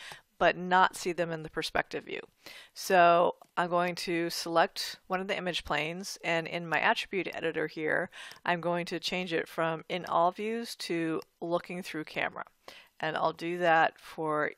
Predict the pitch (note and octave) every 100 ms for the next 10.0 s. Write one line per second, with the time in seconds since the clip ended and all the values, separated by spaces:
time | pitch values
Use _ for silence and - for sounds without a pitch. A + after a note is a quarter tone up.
0 | - B3 - E3+ D3 C#3 C#3+ D3 D#3 -
1 | F3+ G#3 A#3 B3 A#3 A3 B3 - - F#3
2 | E3+ E3+ F3 F3 - - - - - -
3 | A3+ A#3+ A3+ A3 G#3 G#3 - G3 F#3+ F#3+
4 | G3+ - - F#3+ F#3 F#3 F#3+ - F3+ E3+
5 | E3 E3 D#3+ E3+ - - - F3+ E3+ F3+
6 | E3+ - - C4+ E4 - - - - _
7 | F#3+ E3 - F#3+ G3 F3+ - F#3+ E3 F#3
8 | E3 D#3+ D#3+ D#3 D#3 - - D#3+ D#3+ E3
9 | D3+ D3+ - - - - - - -